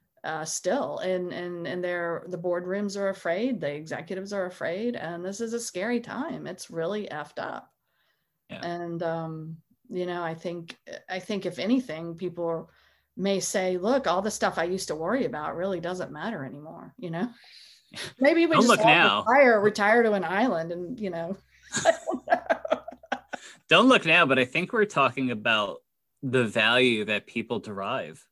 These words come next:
Speaker 2: from their digital marketing.
Speaker 1: Wow. Yeah.
Speaker 2: There's that word again.
Speaker 1: There it is.
Speaker 2: <laughs>
Speaker 1: Well, the value, I think, is awareness. It's, it's learning how to speak to your authenticity,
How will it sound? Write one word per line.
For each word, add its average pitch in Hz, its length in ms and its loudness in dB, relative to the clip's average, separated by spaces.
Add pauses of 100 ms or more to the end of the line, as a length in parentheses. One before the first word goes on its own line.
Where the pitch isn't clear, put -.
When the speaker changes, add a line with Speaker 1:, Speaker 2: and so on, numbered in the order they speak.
Speaker 2:
from 110 200 -2
their 104 120 -4
digital 95 360 -10
marketing. 95 440 -16 (440)
Speaker 1:
Wow. 202 800 0 (160)
Yeah. 180 200 -8
Speaker 2:
There's 117 200 -4
that 117 160 2
word 123 200 0
again. 98 280 -8 (460)
Speaker 1:
There 196 300 2
it 202 80 2
is. 220 520 4 (260)
Speaker 2:
<laughs> - 0 - (1700)
Speaker 1:
Well, 403 120 4
the 403 60 6
value, 440 500 6
I 294 140 6
think, 302 300 2
is 254 140 6
awareness. 190 920 0
It's, 220 340 -2
it's 254 300 6
learning 320 400 4
how 226 480 4
to 190 480 2
speak - 680 -2 (380)
to 240 120 0
your 202 160 4
authenticity, 185 960 2